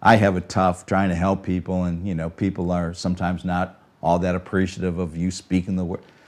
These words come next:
then just stop and think about Paul here. <laughs> And, you, you know, you won't feel so sorry for yourself, I'll tell you. <laughs> Paul prayed for more boldness to speak the word,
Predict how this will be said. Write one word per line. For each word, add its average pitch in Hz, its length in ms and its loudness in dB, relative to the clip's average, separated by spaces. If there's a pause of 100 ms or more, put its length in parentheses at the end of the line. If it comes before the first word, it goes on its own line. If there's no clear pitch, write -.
(140)
then 196 280 4
just - 220 4
stop 147 300 6
and 101 120 0
think 98 200 4
about 90 320 0
Paul 73 400 0
here. 82 240 0
<laughs> - 20 0
And, 123 220 6 (480)
you, - 200 0
you 123 140 0
know, 107 340 6 (160)
you 127 140 4
won't 123 180 6
feel 104 220 2
so 95 160 0
sorry 85 320 0
for 76 140 -8
yourself, 78 440 -4
I'll 87 120 -2
tell 123 240 6
you. 139 100 4 (320)
<laughs> - 1600 -10 (1040)
Paul 120 280 12
prayed 123 500 12
for 113 160 6
more 107 300 10
boldness 92 680 6
to - 120 -6
speak - 480 -6
the 87 80 -2
word, 76 420 -4